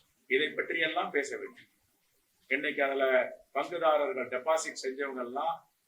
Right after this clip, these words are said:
நடு வீதியில நிக்கிறாங்க. ஆகவே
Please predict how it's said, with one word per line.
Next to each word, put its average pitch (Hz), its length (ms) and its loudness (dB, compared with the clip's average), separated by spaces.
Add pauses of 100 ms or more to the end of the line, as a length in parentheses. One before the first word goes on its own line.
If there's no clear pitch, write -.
(340)
நடு 151 160 2 (100)
வீதியில 151 340 -2
நிக்கிறாங்க. 117 360 -6 (2000)
ஆகவே 160 240 0